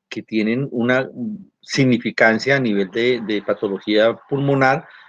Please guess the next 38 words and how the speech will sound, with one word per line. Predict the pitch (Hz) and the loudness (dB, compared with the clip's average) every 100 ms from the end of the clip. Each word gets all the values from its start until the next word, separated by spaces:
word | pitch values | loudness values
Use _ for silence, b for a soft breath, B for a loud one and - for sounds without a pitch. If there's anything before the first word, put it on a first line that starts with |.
| b - | b -4
como | 113 104 | 0 2
es | |
las | 107 | 4
lesiones | 113 113 101 101 | 2 0 -4 -4
de | 104 | -2
origen | 107 92 104 | -2 -2 -4
micótico, | 127 120 139 127 123 - 131 | -6 0 4 4 4 -6 -8
como | - 107 | -6 -4
es | 95 | -2
la, | 98 110 - | 0 -2 -2
la, | 101 92 90 98 | -2 0 -2 -6
la | 101 98 | -6 -6
tuberculosis | 104 107 104 135 139 127 - - | -2 -4 -2 4 6 6 2 -10
y | |
como | - 98 95 | -10 -6 -4
es | |
la | 95 | -4
sarcoidosis, | - 104 107 95 92 - 98 | -4 -4 -4 -4 -6 -8 -12
como, | 101 98 87 | -8 -8 -8
como | - 95 92 95 _ | -8 -8 -8 -14 _
vamos | 95 98 98 | -2 0 0
a | 117 | -2
mencionar. | 98 87 92 87 - B B B | -2 -4 -4 -4 -6 B B B
Y | - 151 | 6 8
ellas | 165 170 | 6 4
tienen | - 107 | 0 -4
unas | 113 | -4
características | - 98 95 101 101 113 - 127 - B B B B | -2 -2 0 -4 -4 -6 -4 -4 -6 B B B B
de | 113 113 | 0 2
esos | 107 131 | 2 0
granulomas | 156 147 147 139 147 - | 2 4 6 6 4 -4
también | 143 95 98 | -6 -4 -2
más | 104 - | -2 -4
o | |
menos | 107 107 110 | -4 -2 -2
de | 98 | -4
tipo | 90 98 - 104 110 | -6 -12 -2 -2 0
es-, | 110 | -6